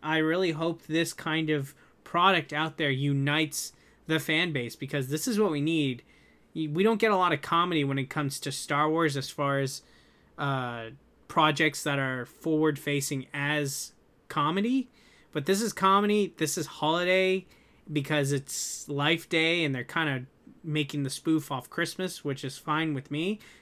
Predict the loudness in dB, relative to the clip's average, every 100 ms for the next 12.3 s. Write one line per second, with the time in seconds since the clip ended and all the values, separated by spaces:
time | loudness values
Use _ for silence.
0 | -10 -4 0 2 0 0 -4 -2 -2 -2
1 | -4 -4 -2 -2 -4 -4 -4 -2 -2 -6
2 | -20 -6 -2 2 2 4 4 4 0 -2
3 | -6 _ _ -6 -6 0 0 2 2 4
4 | 4 4 2 2 0 0 -2 -2 -4 -6
5 | -10 _ _ -8 -4 -2 -2 -2 0 0
6 | 0 -2 _ -4 0 0 -2 -2 2 4
7 | 4 0 0 0 0 0 0 0 0 -4
8 | -8 -16 -20 _ _ -2 0 0 0 -2
9 | -2 -4 -4 -12 -14 -12 -4 -2 -2 2
10 | 6 6 4 -2 -16 -12 -4 -4 -2 -4
11 | -4 -4 -6 -4 -4 -4 -8 -6 -6 -6
12 | -8 -10 -12